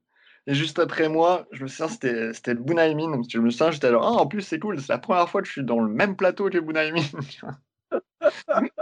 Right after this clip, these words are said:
Et du coup, genre, je traverse l'enfer, j'appelle Boone, Boone arrive sur scène, moi je vais dans les coulisses,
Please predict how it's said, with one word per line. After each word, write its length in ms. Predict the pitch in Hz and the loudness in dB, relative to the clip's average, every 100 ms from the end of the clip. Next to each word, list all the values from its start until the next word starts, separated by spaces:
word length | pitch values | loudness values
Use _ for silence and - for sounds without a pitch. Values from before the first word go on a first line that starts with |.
| - | -4
Et 100 | 185 180 | -6 -6
du 100 | 180 | -10
coup, 200 | - 190 | -2 0
genre, 180 | 160 151 | 2 0
je 80 | 143 | 0
traverse 360 | 170 170 175 | 2 2 2
l'enfer, 480 | 151 143 156 180 180 | -2 -2 2 2 2
j'appelle 380 | 143 160 160 147 | -2 -2 -2 -4
Boone, 400 | 143 190 196 127 | -6 -6 -4 -4
Boone 200 | 147 185 | -2 -2
arrive 220 | 175 170 | -2 -4
sur 240 | - 170 | -6 -8
scène, 320 | - 175 196 123 | -2 -2 0 -2
moi 260 | 120 165 | -2 -2
je 80 | 175 | 0
vais 80 | 170 | 0
dans 120 | 165 | 0
les 120 | 160 | -4
coulisses, 500 | 151 156 185 - - | -6 -10 -12 -12 -20